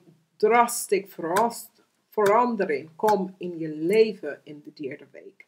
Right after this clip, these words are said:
Echt, it's drastic veranderen. Vanwege doordat de dood is hier twee keer op. Dus het kan ook een dood in iemands, eh, um, eh, family. En dat kan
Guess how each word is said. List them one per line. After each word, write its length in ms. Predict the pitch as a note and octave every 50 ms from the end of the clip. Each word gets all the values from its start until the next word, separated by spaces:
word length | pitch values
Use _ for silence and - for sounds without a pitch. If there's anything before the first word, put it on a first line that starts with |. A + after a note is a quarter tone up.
| _
Echt, 460 | - F#3+ F#3+ - - - _ - - _
it's 280 | - F#3 F#3+ - - - _
drastic 540 | - F#3+ G3 G#3 G3+ - - - D#3+ D#3+ - _
veranderen. 540 | - D#3+ D#3 B2+ B2+ D#3+ C#3+ - - - - _ _ _ _ _ _ _ _ _ _ _ _
Vanwege 760 | - B3 B3 B3 A3+ A3 A#3 A#3+ A#3 C4+ A#3 G3+ F#3+ F#3+ -
doordat 640 | - G3 F#3+ F#3+ F#3+ F#3 E3+ E3 F3+ E3+ F3 - F#3+
de 200 | F#3 G3 G3 F#3+
dood 320 | F#3+ G3 F#3+ G3 G3+ G#3 G3
is 180 | F#3 F3+ -
hier 400 | - D3 - F3 E3+ E3 E3 E3+
twee 320 | - - - F3+ F3+ F3+ F3+
keer 380 | - - E3 E3 D#3 D#3 - -
op. 320 | - D#3+ D3 - _ _
Dus 180 | - D#3 - - -
het 100 | - _ _
kan 300 | - G#3+ G3+ G3+ G3 G3 -
ook 280 | G#3 G#3 A3 A3 - -
een 180 | G3 F#3+ F#3+ -
dood 360 | E3+ E3 D#3+ E3 G3+ G3 -
in 140 | - A3 A3
iemands, 600 | - A3 A3+ G#3+ G3+ G3+ G3+ G#3 G3 - - -
eh, 140 | F#3 F3+ F#3 - F3+
um, 400 | F3+ F3+ F3+ F3+ F3 F3 F3+ F3+
eh, 220 | E3 E3 E3 D#3+ D#3+ -
family. 640 | - - - F#3 F3+ F#3+ F#3+ F#3+ G#3 A3+ C4 B3+ _ _ _ _ _ _ _ _ _ _ _ _
En 180 | - G#3 G#3+
dat 280 | G3+ G3+ G3+ G3+ - -
kan 520 | - G#3+ G#3+ G#3+ G#3+ G3+ G#3 G3 F#3+ -